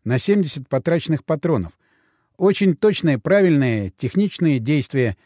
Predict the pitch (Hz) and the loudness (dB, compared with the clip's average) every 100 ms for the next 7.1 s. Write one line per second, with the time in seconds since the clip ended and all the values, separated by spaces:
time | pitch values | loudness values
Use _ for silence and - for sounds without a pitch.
0 | _ _ _ 104 104 127 190 - 214 208 | _ _ _ -6 0 2 2 2 2 0
1 | - 170 156 165 202 147 113 170 165 - | 2 2 2 2 0 -4 -6 -4 -2 -2
2 | 151 - 123 95 _ _ _ - 113 139 | -2 -2 -6 -8 _ _ _ -4 -2 -2
3 | 165 156 208 196 170 151 151 214 170 147 | 0 0 2 2 2 0 0 2 2 2
4 | 143 170 151 208 - 120 123 127 170 156 | 2 0 0 -2 -4 -6 -4 -2 -2 0
5 | 156 143 180 170 165 143 - 196 156 156 | 0 2 2 2 4 2 2 -2 0 0
6 | - 135 135 180 139 - 117 120 - 110 | 0 -2 -2 -2 -4 -4 -2 0 -2 -4
7 | 98 | -6